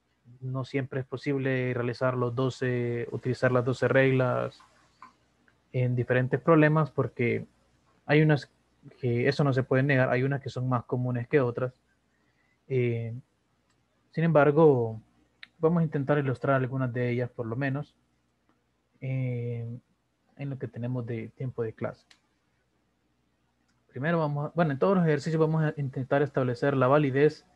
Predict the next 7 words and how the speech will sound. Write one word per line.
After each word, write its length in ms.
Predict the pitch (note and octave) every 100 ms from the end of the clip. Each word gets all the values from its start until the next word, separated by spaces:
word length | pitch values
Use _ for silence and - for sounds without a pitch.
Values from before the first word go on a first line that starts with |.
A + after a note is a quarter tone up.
| _ _ _ _ -
de 760 | B2+ C#3 C#3+ C#3 B2+ A#2 - - _ _ _ _ _ A3 _
los 100 | C3+
argumentos 480 | C3 B2+ C3 C3+ -
que 120 | C#3+
se 100 | -
presentan. 640 | - A#2 B2 A2 - A#2 - _ _ _ _ _ _
Primero, 480 | B2 B2+ E3 E3+